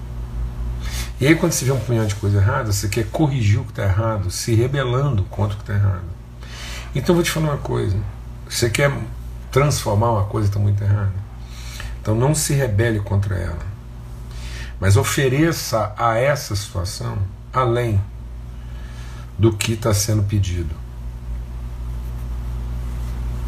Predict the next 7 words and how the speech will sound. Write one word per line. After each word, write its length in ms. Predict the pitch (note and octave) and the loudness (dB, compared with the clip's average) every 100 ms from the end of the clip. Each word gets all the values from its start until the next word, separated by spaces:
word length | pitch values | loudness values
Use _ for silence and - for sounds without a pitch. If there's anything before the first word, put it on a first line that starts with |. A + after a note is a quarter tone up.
| - - - - - - - - - - D3+ | -2 -2 -2 -2 -2 -2 -2 -2 -4 0 6
Espontaneamente 1300 | F3+ F3 - C3 G#2 A2+ A2 G2 G#2+ A#2+ G2+ - | 6 6 0 0 0 0 2 4 4 2 0 -2
se 220 | F2 - D3 | -4 0 2
envolva 840 | B2+ F2+ G#2+ B2+ A2 F2 E2+ F#2 - - - - - - - - - - - G#2+ | 4 4 4 4 4 2 -2 -6 -8 -12 -12 -12 -12 -10 -10 -10 -10 -10 -6 0
na 120 | G#2 | 2
situação 640 | G2+ G2+ F#2+ - A2 G#2+ G2+ - - - - - - - - | 2 0 -2 0 -2 0 0 -2 -6 -8 -8 -6 -6 -8 0
para 140 | A#2 | 4
estabelecer 1300 | C3+ E3+ - - B2+ D3+ D3+ A2 - - D3+ C3+ G2 | 4 4 2 2 2 4 4 2 0 2 4 4 2